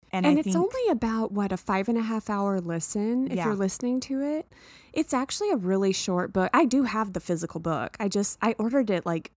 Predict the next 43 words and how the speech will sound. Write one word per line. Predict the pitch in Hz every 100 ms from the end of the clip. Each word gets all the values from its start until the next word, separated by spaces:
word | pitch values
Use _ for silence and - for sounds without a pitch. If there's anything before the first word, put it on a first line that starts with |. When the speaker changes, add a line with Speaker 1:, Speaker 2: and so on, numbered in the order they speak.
| -
Speaker 2:
a | 175
year | 165 170
and | 170
a |
half | 156 143 151
ago. | 160 - - -
I've | 190 -
had | 175
it | 170 -
sitting | 185 170
around, | 165 156 143 156 196 - - -
and | - 190
I've | 165
just | 175 175
literally | 175 165 160 165
never | 156 -
cracked | - - - - 190
it | 185 165
open. | 170 196 220 269 - - - -
And | 202
then | 185 175
one | 180 180
day | 175 170
last | 165 160 -
week, | 160 156
I | 160
was, | 165 160
like, | - - -
sick | - 175 170
in | 170
the | 165
bed, | 165 160
and | 165
I | 165
was | 170
like, | 180 -
"I'm | 285
just | 440 -
gonna | 440 370
listen | 185 196 185 175
to | - 175
it." | - 165 -
And | 196 175 175